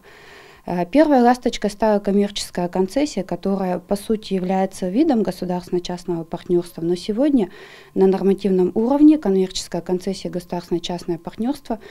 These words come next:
разделены, они имеют самостоятельное правовое регулирование, соответственно, нормы закона о государственно-частном партнерстве не могут применяться к соглашениям о коммерческой концессии.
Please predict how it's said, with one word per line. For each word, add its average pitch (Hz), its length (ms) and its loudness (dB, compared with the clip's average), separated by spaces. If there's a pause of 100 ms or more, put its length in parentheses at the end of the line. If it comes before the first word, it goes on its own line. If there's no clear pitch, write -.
(240)
разделены, 196 540 2
они 196 260 4
имеют 196 220 2
самостоятельное 180 760 -2
правовое 170 440 -6
регулирование, 285 800 2 (240)
соответственно, 196 500 -2
нормы 190 300 2
закона 175 380 -2
о - 20 -2
государственно-частном 175 800 -6
партнерстве 247 560 -4
не 247 120 2
могут 180 340 -2
применяться 175 640 -4
к - 80 -16
соглашениям 185 640 -4
о - 20 -6
коммерческой 190 580 -8
концессии. 180 680 -10